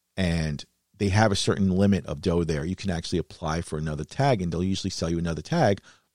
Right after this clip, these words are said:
just by going to the computer and say, "Hey, another, need another tag for one C," and they'll give you another tag for one C or whatever it is, whatever unit you're in, if they're available. Now, a lot of people will say, "Well,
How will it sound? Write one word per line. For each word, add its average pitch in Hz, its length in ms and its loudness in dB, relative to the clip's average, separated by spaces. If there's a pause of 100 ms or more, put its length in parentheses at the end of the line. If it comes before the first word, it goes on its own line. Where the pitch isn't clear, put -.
just 98 160 -12
by 90 100 2
going 90 160 0
to - 80 -6
the - 80 -8
computer 90 220 -2
and 82 80 -2
say, 80 100 -2
"Hey, 78 200 -2
another, 87 340 -2
need 92 160 -2
another 87 220 -2
tag 87 260 -2
for 78 120 -4
one 82 200 -2
C," 78 240 -4
and 65 80 -10
they'll 67 80 -12
give 69 160 -12
you 69 60 -10
another 69 220 -8
tag 73 260 -6
for 127 60 -14
one - 180 -10
C - 280 -10 (360)
or 78 80 -8
whatever 85 340 0
it 73 80 -2
is, 71 200 -6
whatever 76 280 -2
unit 80 300 -4
you're 73 200 -2
in, 98 220 2 (260)
if 87 140 -8
they're 82 160 -2
available. 80 480 -2 (840)
Now, 110 360 4 (400)
a 90 80 2
lot 101 260 6
of 135 80 6
people 117 300 0
will 117 80 2
say, 82 240 2
"Well, 65 280 -4